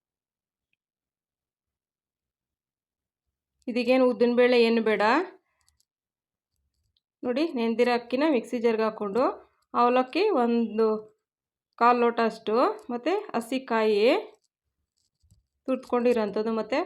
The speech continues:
ಬ್ಯಾಡಗೆ ಮೆಣಸಿನ್ಕಾಯಿ ಮತ್ತು ಗುಂಟೂರು, ಖಾರಕ್ಕೆ ಒಂದು ಐದಾರು ಗುಂಟೂರು ಮೆಣಸಿನ್ಕಾಯಿ, ಮತ್ತು ನೋಡಿ ಶುಂಠಿ ಒಂದು ಪೀಚಷ್ಟು,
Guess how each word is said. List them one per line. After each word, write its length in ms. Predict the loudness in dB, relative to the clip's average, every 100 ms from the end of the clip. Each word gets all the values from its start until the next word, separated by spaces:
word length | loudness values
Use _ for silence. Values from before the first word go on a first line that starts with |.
| -6 _ _ _ -6
ಬ್ಯಾಡಗೆ 320 | -2 0 0
ಮೆಣಸಿನ್ಕಾಯಿ 500 | 0 -2 -4 -4 -2
ಮತ್ತು 240 | -4 -2 -2
ಗುಂಟೂರು, 520 | 0 0 0 0 0 -2 -2 -10 _ _ _ _ _ _ _ _ -2
ಖಾರಕ್ಕೆ 460 | 0 0 -2 -2 0
ಒಂದು 200 | 0 0
ಐದಾರು 380 | 0 0 2 0 -2 -6
ಗುಂಟೂರು 340 | -6 -2 -2
ಮೆಣಸಿನ್ಕಾಯಿ, 540 | -4 -8 -10 -6 -4 -2
ಮತ್ತು 240 | -4 -4 -4
ನೋಡಿ 240 | -4 -4 -4
ಶುಂಠಿ 420 | -4 -4 -2 -2 -4 -6 -12 _ _ _ _ _ -8
ಒಂದು 180 | -6 -6
ಪೀಚಷ್ಟು, 600 | -8 -6 -6 -6 -4